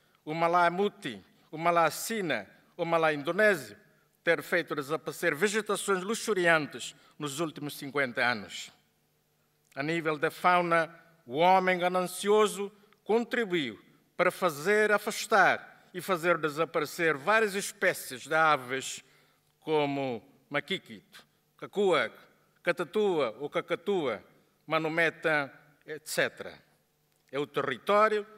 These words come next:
que ficou mais pobre na sua fauna e na sua flora. Pois,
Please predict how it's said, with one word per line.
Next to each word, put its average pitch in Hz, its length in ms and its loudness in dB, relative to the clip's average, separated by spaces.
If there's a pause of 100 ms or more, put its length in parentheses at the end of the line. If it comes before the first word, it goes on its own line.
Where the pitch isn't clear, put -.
(120)
que 156 80 -6
ficou 147 320 -4
mais 131 320 -2
pobre 190 540 -2 (260)
na 143 80 -4
sua 127 260 -6
fauna 170 580 2 (220)
e 151 80 -8
na 143 120 -4
sua - 260 -6
flora. 107 400 -4 (1160)
Pois, 135 500 -2